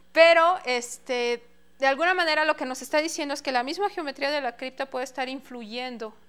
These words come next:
en, en cuáles son las células que se están dividiendo por,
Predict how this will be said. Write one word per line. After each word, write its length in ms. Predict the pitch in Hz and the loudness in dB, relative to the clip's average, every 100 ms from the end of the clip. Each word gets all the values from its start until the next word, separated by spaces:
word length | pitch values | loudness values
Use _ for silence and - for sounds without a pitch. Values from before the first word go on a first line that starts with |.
| - | -14
en, 380 | 220 214 202 - - - - - | -14 -12 -16 -20 -20 -20 -20 -10
en 100 | 233 | -4
cuáles 300 | 269 262 262 | 0 2 0
son 200 | 269 240 | -6 -4
las 200 | 240 226 | -4 -4
células 420 | 247 247 247 233 | -8 -6 -6 -8
que 80 | 226 | -12
se 100 | - | -14
están 280 | - 233 226 | -10 -8 -8
dividiendo 640 | 240 233 226 226 220 226 | -10 -8 -8 -8 -8 -12
por, 260 | - 220 | -12 -14